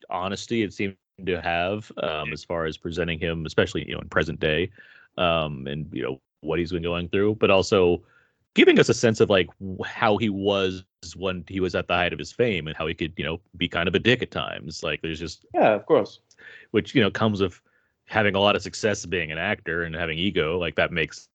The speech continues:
Speaker 1: sense, but, like, I, I like that it didn't shy away from that necessarily. Not to say that he's been a horrible person or something and
Speaker 2: Yeah.
Speaker 1: changed. It's more of, you know, there's a side effect that comes with being in front of everybody at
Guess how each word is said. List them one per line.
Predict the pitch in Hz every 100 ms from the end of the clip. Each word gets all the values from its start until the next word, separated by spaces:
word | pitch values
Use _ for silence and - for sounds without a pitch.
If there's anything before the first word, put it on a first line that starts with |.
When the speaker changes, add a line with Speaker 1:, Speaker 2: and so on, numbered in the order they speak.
| _ 101
Speaker 1:
sense, | 82 80
but, | 92
like, | 92
I, | 95 98
I | 104
like | 113 117
that | 113 95
it | 98
didn't | 101 92
shy | - 104 85
away | 78 82
from | 120
that | 117
necessarily. | 117 - 120 123
Not | 107 -
to |
say | -
that | 82 78
he's | 82 -
been | 104
a | 95
horrible | 104 107 90
person | 95 95 90
or | 87
something | 85 82 _ _ 80
and | 78
Speaker 2:
Yeah. | 117 104
Speaker 1:
changed. | 92 92
It's | -
more | 90 87
of, | 90 - - - -
you | 151
know, | 120
there's | 120 117
a |
side | - 139 127
effect | 90 - - -
that | -
comes | - 85
with | 82 -
being | 87 82 78 _ _ _ _ _ -
in | 107
front | - 120 98
of | 87
everybody | 82 78 78 76
at | 76